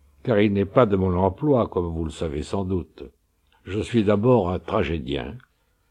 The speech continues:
Mais cela m'amuserait de prouver qu'il m'est possible de faire rire le public tout comme un autre. »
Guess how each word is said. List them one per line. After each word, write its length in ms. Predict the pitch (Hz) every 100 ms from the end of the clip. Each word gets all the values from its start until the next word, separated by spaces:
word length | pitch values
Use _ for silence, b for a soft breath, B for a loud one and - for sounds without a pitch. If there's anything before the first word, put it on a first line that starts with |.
| _ -
Mais 120 | 151
cela 240 | 131 175 165
m'amuserait 540 | 156 151 131 147 196
de 100 | 160
prouver 480 | 117 127 135 139 160
qu'il 180 | 131 131
m'est 140 | 127
possible 560 | 123 123 - 151 147 131
de 100 | 127
faire 320 | 127 117 104
rire 200 | 139 127
le 80 | 113
public 420 | 110 101 135 120
tout 120 | 123
comme 220 | - 101
un 140 | 87 78
autre. » 540 | 80 87 - - 120